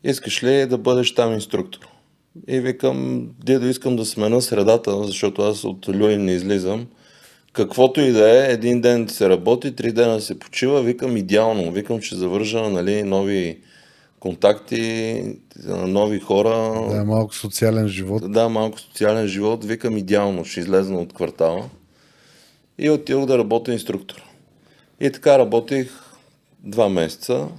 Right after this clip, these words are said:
Speaker 1: в който един ден дойде, а, Боби Танев и вика, „Сашо,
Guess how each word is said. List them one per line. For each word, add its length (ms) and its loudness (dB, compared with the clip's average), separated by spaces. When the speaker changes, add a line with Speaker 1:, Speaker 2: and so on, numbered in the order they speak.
Speaker 1:
в 180 -6
който 340 0
един 300 0
ден 400 0
дойде, 920 2
а, 460 -8
Боби 300 2
Танев 600 -2
и 120 -4
вика, 600 2
„Сашо, 920 0